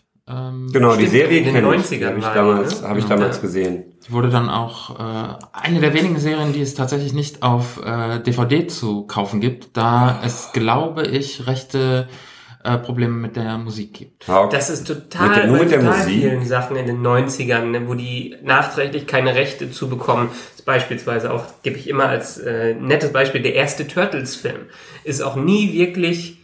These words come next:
Speaker 3: ich weiß nicht, ob er mittlerweile auf D V D offiziell hier in Deutschland erschienen, weil die extreme Probleme mit der deutschen Tonspur, äh, dabei hatten.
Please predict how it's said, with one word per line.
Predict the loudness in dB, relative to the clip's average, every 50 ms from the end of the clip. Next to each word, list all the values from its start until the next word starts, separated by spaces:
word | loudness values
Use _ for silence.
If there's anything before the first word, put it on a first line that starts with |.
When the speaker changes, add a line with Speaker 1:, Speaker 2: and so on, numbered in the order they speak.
| _ _
Speaker 3:
ich | _ -2
weiß | 0 0 0
nicht, | 0 0 0
ob | 0
er | 2
mittlerweile | 2 0 2 2 0 0 0 0 0 0 0 0
auf | -2 -4 -4
D | -4
V | -2 0 0 0
D | 0 2 2 4 4
offiziell | 2 0 -2 -2 -4 -2 0 2 2 2 2 2 0
hier | 0
in | 0 2
Deutschland | 2 2 2 2 0 -2 -4 -4 -4
erschienen, | -4 -6 -6 -6 -6 -6 -6 -4 -4 -6 -6 -10 -14 -16 -6 -2
weil | 2 2 4
die | 4 2
extreme | 2 0 -4 -2 0 2 2 4 2
Probleme | 2 0 -2 0 0 0 0 0 -2
mit | -4 -4 -4
der | -4
deutschen | -4 -6 -6 -6 -6 -6 -2
Tonspur, | 0 0 0 0 -2 -8 -6 -2 -2 0 0 -2 -6 -12 -18 -20 -18 -10
äh, | -8 -6 -6 -6 -8 -12 -12 -8
dabei | -6 -6 -4 -6 -6 -6
hatten. | -4 -6 -6 -6 -10 -14